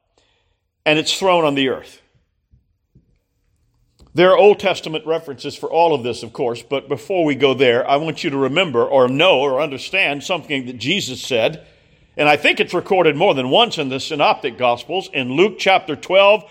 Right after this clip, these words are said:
verse forty-nine, Jesus said, "I have come to cast fire on the earth, and I wish, I wish it was already kindled."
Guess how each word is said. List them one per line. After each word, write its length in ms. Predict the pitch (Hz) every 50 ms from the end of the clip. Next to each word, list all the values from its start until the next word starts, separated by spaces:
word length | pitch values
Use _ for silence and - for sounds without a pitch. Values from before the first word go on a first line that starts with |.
| - _ _ _
verse 220 | - 156 151 -
forty-nine, 840 | - - 165 170 185 175 175 170 180 180 185 202 214 220 220 214 - - - _ _ _ _
Jesus 500 | - 185 226 262 254 208 202 - - -
said, 280 | 208 208 214 220 214
"I 340 | 175 - 175 202 240 247 247
have 240 | 214 240 240 160 -
come 320 | - 247 247 254 247 240
to 180 | - 220 233 180
cast 520 | - - 247 247 254 247 240 - - -
fire 640 | - _ - 262 269 269 247 220 185 185 202 - - - _ _ -
on 140 | 233 220 208
the 180 | 214 220 208
earth, 280 | 233 254 262 262 - - - _ _ _ -
and 120 | 226 233
I 100 | 233 233
wish, 460 | 208 214 269 269 - - - - - _ _ _ _ -
I 80 | 226 214
wish 360 | 196 269 262 - - - -
it 60 | 247
was 140 | 254 233 -
already 360 | 254 262 254 254 254 262 262
kindled." 480 | 254 - 269 262 262 220 190 113 -